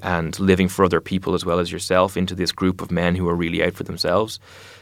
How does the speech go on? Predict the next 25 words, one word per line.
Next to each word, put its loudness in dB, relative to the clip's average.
I 4
thought 2
that -6
was -2
really 4
nice 2
to -12
see 0
him -2
struggle 2
to -4
bring 2
that 2
in. -2
And 2
then 4
at 2
the 2
end, 2
I -4
mean, 4
really, 4
he 0
ends 2
up 2